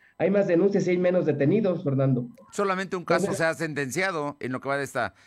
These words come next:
Speaker 2: gestión
Speaker 1: Un
Speaker 2: federal.
Speaker 1: solo sentenciado en el
Speaker 2: Ujú.
Speaker 1: gobierno de, de,
Speaker 2: De
Speaker 1: de
Speaker 2: López
Speaker 1: Andrés Manuel
Speaker 2: Obrador.
Speaker 1: López Obrador, sí.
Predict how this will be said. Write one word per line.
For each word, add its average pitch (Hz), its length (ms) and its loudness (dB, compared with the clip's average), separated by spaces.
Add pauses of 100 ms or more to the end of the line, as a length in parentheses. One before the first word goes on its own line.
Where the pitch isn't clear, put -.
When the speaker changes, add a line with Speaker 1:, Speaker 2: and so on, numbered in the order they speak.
(160)
Speaker 2:
gestión 131 340 -2
Speaker 1:
Un 254 80 6
Speaker 2:
federal. 254 200 4
Speaker 1:
solo 233 100 2
sentenciado 220 640 4
en 175 140 0
el 175 100 2
Speaker 2:
Ujú. 170 100 2
Speaker 1:
gobierno 202 380 4
de, 151 340 2
de, - 0 -
Speaker 2:
De 139 220 4
Speaker 1:
de 139 160 2
Speaker 2:
López 135 80 4
Speaker 1:
Andrés 139 220 4
Manuel 151 160 6
Speaker 2:
Obrador. 190 140 4
Speaker 1:
López 156 120 0
Obrador, 185 360 4
sí. 190 260 -2